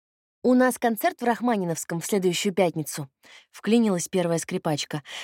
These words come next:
«Вы приходите обязательно, мы для вас приглашение придержим. На какую фамилию?» «Потом, все потом», отмахнулся Игорь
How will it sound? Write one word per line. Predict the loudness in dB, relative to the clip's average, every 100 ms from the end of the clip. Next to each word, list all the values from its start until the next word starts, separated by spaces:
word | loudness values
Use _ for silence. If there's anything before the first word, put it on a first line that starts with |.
| 0
«Вы | 4
приходите | 6 6 4 4 2
обязательно, | 2 2 2 0 -2 0
мы | 2 2
для | 2
вас | 0 0
приглашение | -2 0 0 0 0 0
придержим. | -2 0 0 0 -6 0
На | 2
какую | 4 4
фамилию?» | 2 2 0 0 -4 -8 _ -20 _
«Потом, | 2 4 4 2 2 -6 _
все | -4 0 2
потом», | 2 0 -6 -6 _ _ -16
отмахнулся | -4 -4 -2 -4 -2 -6
Игорь | -2 2 2 0